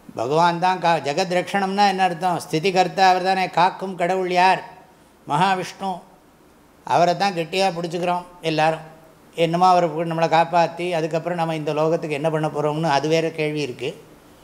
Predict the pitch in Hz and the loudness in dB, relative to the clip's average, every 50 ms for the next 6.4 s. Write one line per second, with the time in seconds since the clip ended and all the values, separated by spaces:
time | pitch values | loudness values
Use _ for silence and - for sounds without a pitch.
0 | - - - - - - - - - 151 160 165 135 156 165 170 160 170 165 147 | -20 -20 -20 -20 -20 -16 -10 -8 -4 -2 -2 0 2 2 2 4 4 4 2 2
1 | 147 151 151 139 135 - - 165 165 165 165 170 165 151 131 139 139 131 123 123 | 2 2 0 -2 -6 -4 -2 0 2 2 2 2 2 2 0 0 0 0 0 -2
2 | - - - - - - - - - - - - - - - 147 147 151 156 156 | -6 -10 -14 -20 -20 -20 -20 -20 -20 -20 -20 -20 -12 -4 -2 0 0 2 2 2
3 | 170 190 196 185 170 160 151 165 180 170 185 175 170 165 156 160 151 151 170 190 | 4 2 2 2 0 2 2 4 4 2 2 2 0 -2 -2 0 0 0 2 0
4 | 175 - 175 165 156 143 151 185 170 147 147 170 170 160 151 151 131 131 131 131 | 0 0 -2 -2 -2 -2 -2 0 0 2 2 2 2 2 0 0 0 0 -2 -2
5 | 123 - 170 180 180 190 196 185 151 156 147 151 139 147 151 151 139 139 131 135 | 0 2 2 2 2 2 0 0 0 0 0 0 0 0 0 0 0 -2 -2 -2
6 | 139 135 131 123 117 127 131 - | -2 -2 -2 -2 -2 -4 -6 -10